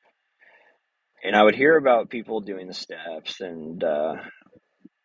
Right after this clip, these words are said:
I, I just, I would never, I wouldn't get a sponsor, and I wouldn't get involved with them, you know. And it's interesting because over all the years that I spent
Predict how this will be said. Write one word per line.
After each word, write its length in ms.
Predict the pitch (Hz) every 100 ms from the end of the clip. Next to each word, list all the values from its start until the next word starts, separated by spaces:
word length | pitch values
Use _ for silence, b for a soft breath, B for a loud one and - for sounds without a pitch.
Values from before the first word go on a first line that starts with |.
| _ _ _ _ _ _ -
I, 120 | - -
I 60 |
just, 400 | 107 101 - -
I 80 | -
would 120 | 104
never, 480 | 101 101 101 98 90
I 40 | 95
wouldn't 200 | 101 101
get 80 |
a 60 | 92
sponsor, 560 | - 90 90 98 117 98
and 80 |
I 40 | 87
wouldn't 300 | 90 92 90
get 140 | 92
involved 460 | 87 98 - 104 104
with 120 | 85
them, 220 | 92 95
you 80 | 95
know. 340 | 92 95 95 -
And 140 | 117 120
it's 160 | -
interesting 480 | 160 151 - 107 98
because 520 | 95 - 104 101 98 -
over 260 | 117 113
all 260 | 110 135 160
the 100 | 156
years 320 | 123 127 120
that 100 | 117
I 80 | 104
spent 520 | - - 104 95 92